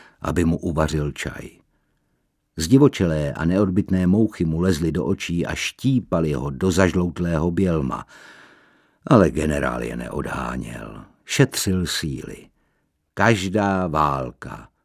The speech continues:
má své zákony. Kde jsou ty doby, kdy po kraji chodil s oštěpem a hledal v křovinách pštrosí hnízda? Ale teď o tom nepřemýšlel, nemyslel na nic.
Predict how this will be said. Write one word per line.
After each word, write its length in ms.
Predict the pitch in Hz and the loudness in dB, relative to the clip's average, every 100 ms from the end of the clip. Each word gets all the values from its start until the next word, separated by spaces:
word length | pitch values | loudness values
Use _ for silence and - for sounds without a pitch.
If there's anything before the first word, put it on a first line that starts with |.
| _ | _
má 300 | 98 80 69 | 2 2 0
své 360 | - 71 60 62 | -4 -8 -10 -6
zákony. 720 | 71 57 58 - 60 57 - _ _ _ _ _ _ _ - | -4 -4 -10 -14 -14 -14 -18 _ _ _ _ _ _ _ 2
Kde 200 | 117 139 | 6 8
jsou 220 | 135 117 | 6 6
ty 140 | 110 | 4
doby, 400 | 104 95 80 76 | 4 2 0 -4
kdy 220 | 69 76 | -4 -6
po 240 | 78 - 95 | -6 -2 -4
kraji 360 | - 92 90 | 0 0 0
chodil 340 | 76 82 76 80 | 0 -4 -4 -4
s 220 | - - | -4 -6
oštěpem 800 | 95 - - 78 - 65 64 60 - - | -6 -8 -8 -10 -10 -10 -8 -10 -14 -6
a 80 | |
hledal 400 | 69 82 76 78 | -2 0 0 -2
v 80 | 73 | -4
křovinách 680 | - - 76 78 71 69 - | -6 -6 -2 -2 -2 -6 -8
pštrosí 680 | - - - 71 - 69 62 | -6 -6 -4 -6 -6 -8 -10
hnízda? 680 | 71 69 62 64 60 57 52 _ _ _ _ _ _ _ | -10 -10 -10 -12 -12 -14 -16 _ _ _ _ _ _ _
Ale 220 | 87 90 | -2 0
teď 420 | 92 _ 151 151 - | -2 _ 2 2 -4
o 100 | 110 | -6
tom 340 | - - 92 | -4 -2 0
nepřemýšlel, 1080 | 78 62 - 57 55 - - - - - - | 0 -4 -12 -12 -14 -14 -14 -12 -14 -14 -10
nemyslel 640 | 73 120 135 123 127 120 107 | 2 4 4 4 2 2 2
na 160 | 82 | 2
nic. 560 | 64 - - - - | -2 -10 -12 -12 -12